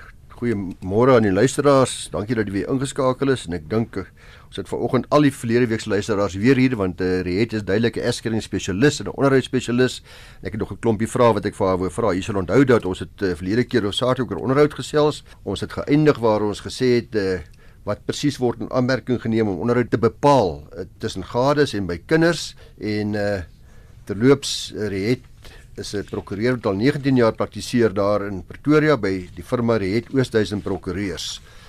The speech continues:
Sy is al toegelaat as prokureur in, in die jaar tweeduisend, dis 'n ou tikkie. Eh, Riet, waar presies is julle kantore?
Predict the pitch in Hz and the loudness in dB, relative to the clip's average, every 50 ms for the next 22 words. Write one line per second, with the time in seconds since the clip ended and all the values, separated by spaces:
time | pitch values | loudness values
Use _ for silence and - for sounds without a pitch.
0 | - - - - - 95 - 107 92 - 123 - 120 120 113 107 104 - - 87 | -20 -20 -18 -12 -12 -8 -8 -8 -6 -6 -6 -2 0 2 2 2 2 0 -4 -10
1 | 85 - 90 90 - 98 92 101 95 98 92 - - - - - 90 87 90 90 | -10 -10 -12 -10 -6 -4 -4 -4 -4 -6 -8 -10 -14 -20 -14 -10 -8 -6 -4 -4
2 | 90 90 - - 123 135 131 117 117 120 117 - 113 92 82 82 80 85 - - | -4 -6 -8 -2 2 2 2 4 4 2 2 -2 -8 -10 -10 -10 -10 -10 -8 -8
3 | 117 113 - - 147 147 151 170 175 180 180 - - - - - - - - - | -8 -8 -2 -2 -2 0 0 -4 -4 -6 -6 -14 -20 -20 -20 -20 -20 -20 -20 -20
4 | - - - 107 107 107 107 123 151 143 113 113 120 120 - - - 175 156 - | -12 -8 -6 -4 -4 -2 0 0 -2 0 0 -2 -2 -2 -4 -8 -8 -8 -8 -10
5 | 156 143 151 147 139 135 131 117 - - - 120 107 - - 123 104 85 76 | -8 -4 -2 0 2 2 2 0 -4 -8 -10 -10 -8 -4 -2 0 0 0 -2